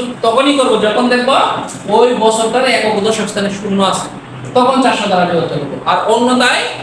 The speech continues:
চার দ্বারা বিভাজ্য করবো। চার দ্বারা বিভাজ্য যদি হয়, নিঃশেষে বিভাজ্য হয়,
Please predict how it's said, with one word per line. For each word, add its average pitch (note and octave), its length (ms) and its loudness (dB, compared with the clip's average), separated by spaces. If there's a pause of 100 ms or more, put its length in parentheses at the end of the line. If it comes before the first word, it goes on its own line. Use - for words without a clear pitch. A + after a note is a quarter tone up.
(260)
চার G3+ 260 0
দ্বারা E3 260 0
বিভাজ্য C#3 260 -2
করবো। B2+ 200 -6
চার F#3+ 200 0
দ্বারা A3+ 160 2
বিভাজ্য A#3 320 2 (260)
যদি A#3 140 -2 (120)
হয়, G#3 240 2
নিঃশেষে G#3 320 0
বিভাজ্য A3+ 360 -2
হয়, B3+ 240 2